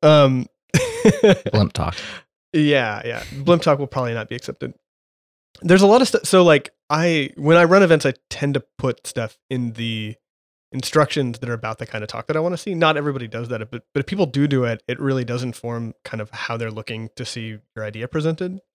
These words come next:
Speaker 1: A few other things, like, if you know that the C F P is blind, if they're not looking at the names, then it's really important that, like, how you frame the story of your talk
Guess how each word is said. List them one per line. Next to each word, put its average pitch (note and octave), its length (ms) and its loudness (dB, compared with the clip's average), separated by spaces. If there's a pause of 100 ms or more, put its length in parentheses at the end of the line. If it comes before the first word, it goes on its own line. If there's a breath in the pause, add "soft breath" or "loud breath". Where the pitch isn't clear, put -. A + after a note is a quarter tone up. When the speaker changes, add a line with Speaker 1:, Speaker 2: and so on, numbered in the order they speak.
(220)
Speaker 1:
A - 20 -6
few A3 140 0
other G#3 140 4
things, D3+ 280 0
like, C3 240 0 (600)
if C#3+ 100 0
you F3+ 80 8
know E3+ 160 8
that G#3 140 0
the G3 80 4
C E3 160 0
F D#3 100 0
P C#3+ 140 -6
is C3 80 -2
blind, B2 500 -2 (680)
if C3 60 -10
they're C#3+ 100 2
not C#3 180 2
looking C3+ 240 -2
at B2 80 -4
the A#2+ 80 -10
names, C3+ 540 -6 (340)
then D3+ 140 6
it's C#3+ 160 2
really D3+ 180 4
important C#3 480 0
that, A#2+ 200 -4 (100)
like, A#2 300 -4
how D3 280 2
you D#3 180 2
frame C3 420 -2
the B2 100 -4
story A#2+ 380 -4
of A2+ 100 -8
your G#2+ 80 -8
talk - 420 -10